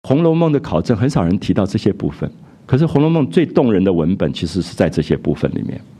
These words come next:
啊，写到一种非常深的，我们不太容易理解的一种孩子之间的情感。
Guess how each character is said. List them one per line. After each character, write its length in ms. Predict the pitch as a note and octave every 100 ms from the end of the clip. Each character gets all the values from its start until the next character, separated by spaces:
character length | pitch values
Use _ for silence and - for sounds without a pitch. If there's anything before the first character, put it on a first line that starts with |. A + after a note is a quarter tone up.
| - -
啊， 100 | E2
写 240 | - G#3+
到 160 | B2+ C3
一 60 |
种 200 | B2+ E2+ E2 - -
非 160 | - G#3+
常 240 | F3+ A2+
深 400 | - D3+ B2 C3
的， 260 | A2+ F2 D#2+ - - - -
我 100 | G#2+
们 140 | B2
不 140 | B2
太 140 | C#3 C#3
容 220 | G#2 G#2+
易 80 | G2+
理 200 | F2 A#2
解 160 | F2+
的 100 | D2
一 80 | E2+
种 140 | F#2 D2
孩 240 | - F2
子 160 | F#2+ E2
之 120 | E2+
间 140 | E2+
的 100 | D#2+
情 240 | D#2 D2 C#2+
感。 160 | -